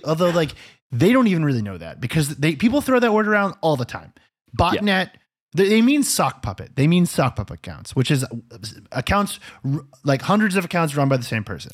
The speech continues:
Speaker 2: They, they mean, they mean accounts engaged in coordinated, inauthentic activity.
Speaker 1: Just I, we need to sit everyone down and be like, "Look, there's a word for what you're talking about. It's called astroturfing. It's been around for twenty years. It's very common. That's what, that's what Russian chaos agents do."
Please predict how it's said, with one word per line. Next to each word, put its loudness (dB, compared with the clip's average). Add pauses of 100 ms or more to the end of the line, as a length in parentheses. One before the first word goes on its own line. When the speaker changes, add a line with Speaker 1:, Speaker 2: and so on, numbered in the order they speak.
Speaker 2:
They, 2
they 0
mean, 0
they -4
mean -2
accounts -6
engaged -4
in -10
coordinated, -4
inauthentic -8
activity. -14 (240)
Speaker 1:
Just -2 (460)
I, -6
we 0
need 2
to -2
sit 0
everyone 0
down 0
and -2
be 0
like, -2
"Look, -8
there's 0
a 2
word 2
for -4
what 0
you're 0
talking 0
about. 0
It's -6
called -2
astroturfing. -2
It's -10
been 0
around 2
for -8
twenty -2
years. -2 (200)
It's -4
very 2
common. -2
That's 0
what, -2
that's 2
what 2
Russian 0
chaos -2
agents -4
do." -2